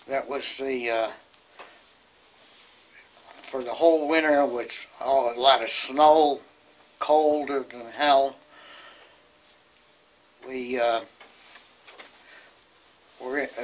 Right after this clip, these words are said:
in a little stone house, kind of a strong point, with a machine gun, plus all, all the squad members, and the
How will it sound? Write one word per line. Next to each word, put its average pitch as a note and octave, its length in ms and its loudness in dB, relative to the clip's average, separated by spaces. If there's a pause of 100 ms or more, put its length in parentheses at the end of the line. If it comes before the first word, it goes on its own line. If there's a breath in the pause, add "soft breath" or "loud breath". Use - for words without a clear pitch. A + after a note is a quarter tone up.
in C#3+ 180 -4
a A#2+ 80 -4
little C3 560 -4
stone D#3+ 800 -2 (320)
house, - 680 6 (260)
kind C3+ 180 -4
of A2+ 120 -14
a A2 40 -12
strong D#3 480 0
point, B2+ 440 -4 (400)
with B2 180 -12
a A#2+ 40 -12
machine C#3 480 -4
gun, C3 380 2 (140)
plus C3 380 -6 (1160 loud breath)
all, C3+ 240 0
all C#3 240 4
the B2+ 100 -10
squad D3+ 500 4
members, C3 460 -6
and B2+ 120 -10
the A#2 200 -8